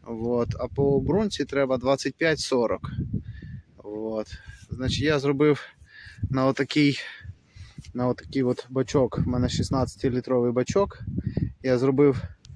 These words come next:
шістдесят мілілітрів, ой, шістдесят грам Нордокса і ойла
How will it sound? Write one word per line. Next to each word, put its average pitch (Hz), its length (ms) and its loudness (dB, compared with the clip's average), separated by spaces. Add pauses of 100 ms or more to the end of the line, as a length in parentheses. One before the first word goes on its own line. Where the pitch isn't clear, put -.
(800)
шістдесят 151 680 2 (1080)
мілілітрів, 139 840 4 (500)
ой, 127 280 2 (100)
шістдесят 135 540 0
грам 127 360 2 (380)
Нордокса 147 580 2 (1000)
і 156 280 6
ойла 143 520 6